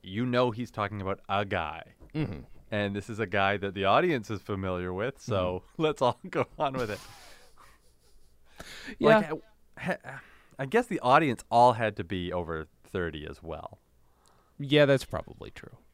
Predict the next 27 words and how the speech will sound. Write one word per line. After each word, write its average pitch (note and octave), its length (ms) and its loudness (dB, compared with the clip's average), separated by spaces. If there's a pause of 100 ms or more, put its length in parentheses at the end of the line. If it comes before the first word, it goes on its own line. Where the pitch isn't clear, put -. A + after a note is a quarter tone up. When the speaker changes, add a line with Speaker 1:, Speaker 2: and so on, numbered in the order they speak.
(320)
Speaker 2:
Yeah, F#2+ 140 -4
that G2+ 160 -4
makes, F2 240 -10
I, E2+ 260 -6 (320)
you C#3 140 -2
know, B2+ 60 0
I'm A#2+ 100 -2
just A#2 180 -4
realizing G2+ 440 -2
I F2+ 60 -4
don't E2+ 200 -6
know F2 80 -6
how F#2 160 -6
old E2 240 -6
he D2+ 80 -10
was F2 260 -8
at - 100 -16
this - 140 -16
point - 320 -18
'cause - 160 -16
I E2+ 60 -12
can G#2 180 -12
never F2+ 200 -8
quite - 280 -10
figure C3 300 -4
out B2+ 160 -2
Billy C3+ 320 -2